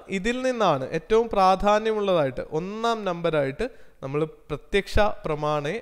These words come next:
ഉൾപ്പെടുത്തിയിരിക്കുന്നതെന്നും ഓർക്കാം. ഇതാണ് final test of all knowledge. നേരിട്ട് കാണുന്നുണ്ടെങ്കിൽ, നിങ്ങളുടെ കയ്യിൽ ഒരു ഫോൺ ഇരിപ്പുണ്ടെങ്കിൽ പിന്നെ അതിലൊരു സംശയവുമില്ല, ഫോൺ നിങ്ങളുടെ കയ്യിലുണ്ട്. മറ്റൊരു വെരിഫിക്കേഷനും ഇതിൽ ആവശ്യമില്ല എന്നും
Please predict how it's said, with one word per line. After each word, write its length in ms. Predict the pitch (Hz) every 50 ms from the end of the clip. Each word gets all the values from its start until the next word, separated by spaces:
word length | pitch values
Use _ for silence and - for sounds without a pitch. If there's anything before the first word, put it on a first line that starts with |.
| - -
ഉൾപ്പെടുത്തിയിരിക്കുന്നതെന്നും 1080 | 143 135 123 - 139 131 123 - 131 131 127 120 135 131 127 127 127 127 151 202 220 - - -
ഓർക്കാം. 320 | 123 120 113 - - - - - _ _ _ _ _ _ _ _ _ _ _ _ _ - - - - - _ - -
ഇതാണ് 360 | - 254 262 247 247 254 277
final 500 | 262 - 220 214 220 226 240 247 262 254
test 360 | 247 - 226 208 - - 233 226
of 40 |
all 220 | 208 214 202 202 196
knowledge. 440 | 196 180 156 139 135 123 135 - - -
നേരിട്ട് 380 | 151 175 202 220 226 233 226
കാണുന്നുണ്ടെങ്കിൽ, 760 | 254 233 240 226 233 226 233 233 233 226 208 190 165 139 139 117 - -
നിങ്ങളുടെ 280 | 143 156 175 175 190
കയ്യിൽ 260 | 190 190 190 196 196
ഒരു 100 | 202 208
ഫോൺ 320 | 202 - 190 185 190 208 214
ഇരിപ്പുണ്ടെങ്കിൽ 600 | 202 196 190 - 208 196 190 180 185 190 214 226
പിന്നെ 260 | 214 - 220 202 214
അതിലൊരു 300 | 214 202 214 220 220 220
സംശയവുമില്ല, 640 | 214 - 220 214 220 - - 240 226 170 143 - - -
ഫോൺ 180 | - 160 160 170
നിങ്ങളുടെ 260 | 165 156 160 160 165
കയ്യിലുണ്ട്. 480 | 156 151 147 151 151 135 123 123 131 127 - - - - - - - - - - _ - - _ _ _ - - _ _ _ _ _ _ - - -
മറ്റൊരു 500 | 156 160 - - 226 208 190 208 254 277 - - _ _ - -
വെരിഫിക്കേഷനും 920 | 139 147 156 175 190 - 208 190 - 170 156 135 - - - 151 196 247 - - -
ഇതിൽ 340 | 139 135 139 143 160 208 240 - - - -
ആവശ്യമില്ല 800 | 127 131 131 135 143 147 - - 151 131 131 123 127 131 131 131
എന്നും 340 | 127 123 120 151 226 254